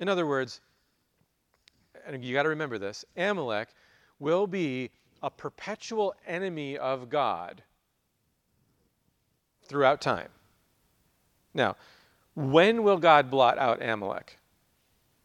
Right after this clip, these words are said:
Well, we don't know, but not for a while, because generations will unfold where Amalek continues to be the enemy of God. The Lord will have war with Amalek from generation to generation.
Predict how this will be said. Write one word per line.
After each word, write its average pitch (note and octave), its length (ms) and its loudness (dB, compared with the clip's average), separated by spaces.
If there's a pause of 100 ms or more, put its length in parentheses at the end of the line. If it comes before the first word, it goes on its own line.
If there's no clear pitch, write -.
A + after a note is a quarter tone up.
(340)
Well, B2+ 80 -8
we B2+ 80 -2
don't D#3 240 2
know, C#3 300 2
but A#2+ 240 -4
not D#3+ 260 -6
for D#3 140 2
a C3 80 4
while, C#3+ 440 2
because C3 600 4 (280)
generations D3 1080 2
will B2+ 240 4
unfold C#3 880 4 (340)
where C#3 200 10
Amalek E3+ 600 0
continues C#3 600 -2
to C#3+ 100 -4
be B2+ 180 -2
the A#2+ 160 -4
enemy A2 320 -2
of A#2+ 100 0
God. G#3 380 2 (720)
The B2+ 80 -6
Lord A#2+ 240 2
will B2 80 0
have B2+ 100 4
war C3+ 240 4
with B2 120 -2
Amalek C3 380 -2
from B2 220 -8
generation A2+ 560 -6
to B2 100 -12
generation. A2+ 580 -10